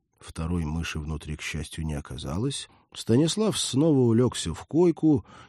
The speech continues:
и демонстративно натянул одеяло выше ушей. Но взбудораженная кошка не желала ни есть, ни спать, а сидела на подушке и рычала на каждый доносящийся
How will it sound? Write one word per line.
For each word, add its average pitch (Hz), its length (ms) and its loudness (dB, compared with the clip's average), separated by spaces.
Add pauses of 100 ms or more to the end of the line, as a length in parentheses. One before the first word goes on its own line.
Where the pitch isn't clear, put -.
и 220 120 -2
демонстративно 139 840 4
натянул 104 460 0
одеяло 95 560 0
выше 82 420 -4
ушей. - 720 -12 (600)
Но 87 180 0
взбудораженная 80 880 -2
кошка 104 500 -2
не 101 160 2
желала 95 540 0
ни 90 160 2
есть, 104 640 0
ни 92 160 0
спать, 123 800 -2 (320)
а 101 160 2
сидела 113 580 2
на 120 160 2
подушке 110 640 -2
и 127 100 4
рычала 120 640 0
на 127 180 0
каждый 120 640 -2
доносящийся 104 1000 -2